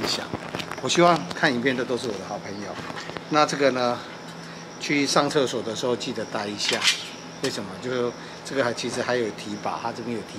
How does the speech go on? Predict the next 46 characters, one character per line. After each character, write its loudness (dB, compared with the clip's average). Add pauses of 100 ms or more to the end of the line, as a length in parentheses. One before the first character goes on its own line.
(120)
把， -6
我 -6 (120)
这 -6
个 -2 (140)
是 -6
把 -6 (100)
提 -6
把 -6 (100)
拿 -8
掉。 -6 (640)
去 0
厕 6
所 2
的 -2
时 0
候 4
带 0
去 0
啊， 0
洗 -4
个 -6
澡 -6 (100)
带 -2
去， -8 (500)
先 0
把 6
里 2
面 0
的 0
蚊 -2
虫 -4 (160)
驱 -2
赶 -4
之 -6
后 -2 (160)
再 2
洗。 -4 (960)
最 6
怕 10
的 8
还 6
是 2
小 4
黑 0
蚊 0 (160)
啊， -8